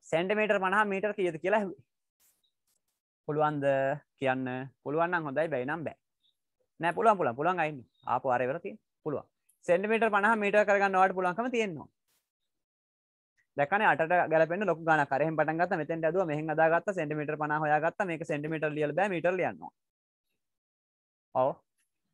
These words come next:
ලියන්න පුළුවන් පිළිතුරු තියෙනවා ළමයි දෙකක්. පිළිතුරු දෙකක් ලියන්න පුළුවන් මේකට.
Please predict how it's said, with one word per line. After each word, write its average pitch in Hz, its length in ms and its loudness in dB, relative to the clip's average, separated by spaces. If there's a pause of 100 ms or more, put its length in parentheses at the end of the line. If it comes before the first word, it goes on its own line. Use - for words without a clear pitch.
(520)
ලියන්න 202 340 6
පුළුවන් 240 280 4
පිළිතුරු 196 320 0
තියෙනවා 196 320 2
ළමයි 220 240 2
දෙකක්. 180 180 2 (2500)
පිළිතුරු 185 260 -4
දෙකක් 190 260 4
ලියන්න 180 240 2
පුළුවන් 135 240 -2
මේකට. 117 260 -10